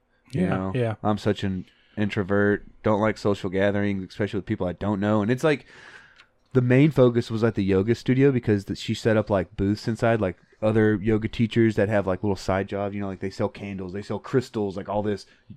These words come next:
Speaker 1: yoga-esque stuff. So they were there with all their, you know, friends and family and just so many people around. And, you know, I was just holding, I was just with Ellie the whole time. And then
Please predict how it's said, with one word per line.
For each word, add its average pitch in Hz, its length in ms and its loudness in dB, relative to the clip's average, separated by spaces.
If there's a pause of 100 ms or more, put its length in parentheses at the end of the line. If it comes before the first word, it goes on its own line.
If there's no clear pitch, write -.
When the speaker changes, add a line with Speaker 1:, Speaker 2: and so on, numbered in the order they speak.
(100)
Speaker 1:
yoga-esque 113 840 -4
stuff. 101 560 -2 (600)
So 110 160 2
they 120 120 6
were 123 100 4
there 113 160 6
with 107 120 2
all 110 140 4
their, 107 260 4
you 98 200 -2
know, 95 200 0
friends 101 420 0
and 98 120 -4
family 101 420 0
and 95 80 -2
just 92 200 -10
so 107 200 -2
many 95 240 -2
people 101 380 0
around. 98 460 0
And, 87 180 -4 (360)
you 95 100 0
know, 92 40 0
I 120 80 6
was 180 100 6
just 127 120 -2
holding, 131 320 2
I 139 80 2
was 131 100 2
just 95 120 -8
with 90 100 -6
Ellie 110 220 6
the 113 100 4
whole 113 140 4
time. 113 500 2
And 90 140 -2
then 90 480 -2